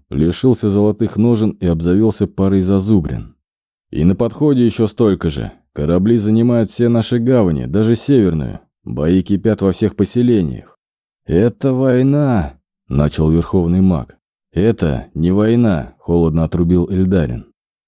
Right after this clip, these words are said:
«Это истребление. Люди не берут пленных,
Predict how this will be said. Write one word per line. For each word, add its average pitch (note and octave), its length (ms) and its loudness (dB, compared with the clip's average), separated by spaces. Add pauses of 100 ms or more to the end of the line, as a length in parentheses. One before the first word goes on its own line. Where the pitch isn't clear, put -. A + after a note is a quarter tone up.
«Это G#2 340 0
истребление. A2+ 880 -2 (300)
Люди G#2+ 300 0
не A#2 160 2
берут C3 380 0
пленных, F#2 580 -2